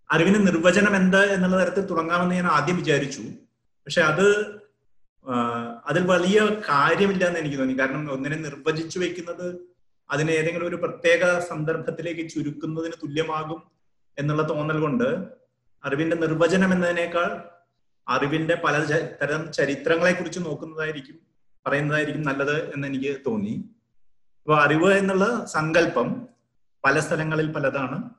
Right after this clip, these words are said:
ഒരേ സ്ഥലത്ത് തന്നെ പല സമയത്തും പലതാണ്, ഒരേ സ്ഥലത്ത് ഒരേ സമയത്തും പല സമുദായങ്ങൾക്കും പല ആളുകൾക്കും പലതാണ്. അപ്പൊ ഇതുകൊണ്ട് തന്നെ അതിന്റെ ഒരു നിർവചനത്തിലേക്ക് നമുക്ക് പോകുന്നതിനേക്കാൾ പകരം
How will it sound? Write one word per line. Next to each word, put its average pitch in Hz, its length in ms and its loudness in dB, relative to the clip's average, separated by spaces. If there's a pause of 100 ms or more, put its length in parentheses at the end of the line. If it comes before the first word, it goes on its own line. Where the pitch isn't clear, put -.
(680)
ഒരേ 135 200 4
സ്ഥലത്ത് 165 420 0
തന്നെ 170 140 -2
പല 151 180 0
സമയത്തും 151 460 -4
പലതാണ്, 120 500 -6 (800)
ഒരേ 143 180 4
സ്ഥലത്ത് 160 480 2
ഒരേ 147 220 2
സമയത്തും 151 600 -4
പല 143 140 -4
സമുദായങ്ങൾക്കും 151 840 0
പല 143 200 -6
ആളുകൾക്കും 143 520 -4
പലതാണ്. 90 380 -10 (640)
അപ്പൊ 165 140 2
ഇതുകൊണ്ട് 180 380 2
തന്നെ 202 120 2
അതിന്റെ 190 200 2
ഒരു 190 100 4
നിർവചനത്തിലേക്ക് 185 840 0
നമുക്ക് 196 300 -6
പോകുന്നതിനേക്കാൾ 180 800 -4 (720)
പകരം 151 540 4